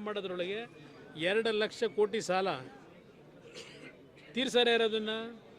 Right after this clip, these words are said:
ಇದೇ ಎರಡು ಸಾವಿರ ರೂಪಾಯಿ ಕೊಡ್ತಿದ್ದೀರಲ್ಲ ಈಗ, ಅದೇ ಕುಟುಂಬಗಳು ತೀರಿಸ್ಬೇಕಲ್ವ ಸಾಲನ? ಇದು ಕೂಡ ಇವರೇ ಬೇಕಾ? ಅದಕ್ಕೆ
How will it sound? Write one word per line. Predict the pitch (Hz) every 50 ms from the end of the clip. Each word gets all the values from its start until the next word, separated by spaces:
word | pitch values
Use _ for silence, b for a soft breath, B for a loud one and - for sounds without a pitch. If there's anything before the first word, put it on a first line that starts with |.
| - - - - - - - - - - 156
ಇದೇ | 170 196 233 247 240
ಎರಡು | 233 202 -
ಸಾವಿರ | 240 233 226 220
ರೂಪಾಯಿ | 196 240 233 - 220
ಕೊಡ್ತಿದ್ದೀರಲ್ಲ | 220 202 190 220 226 220 214 214 208 202 185 170
ಈಗ, | 147 147 127 - - - - - - - - - - - - - - - - - - - - 156
ಅದೇ | 165 226 240 -
ಕುಟುಂಬಗಳು | 240 214 247 247 240 233 247 - -
ತೀರಿಸ್ಬೇಕಲ್ವ | 240 233 - - 202 233 208 202 202 196 190 175 -
ಸಾಲನ? | 190 208 202 196 190 196 214 208 180 151 139 - - - - - - - - - - - - - - - - - - - - - - - - - 202
ಇದು | 226 247 208
ಕೂಡ | 262 247 247 214 185
ಇವರೇ | 226 226 220 214 196 190
ಬೇಕಾ? | 165 143 190 202 202 180 156 143 - - - - - - - - - - - - - - - - - - - - - - - - - - 240 233 240 233 226 233 233 - - - - - 233 240 233 - - - - - - 208 - - - - - - - - - - - - - - - 147
ಅದಕ್ಕೆ | 156 208 226 196 - 226 196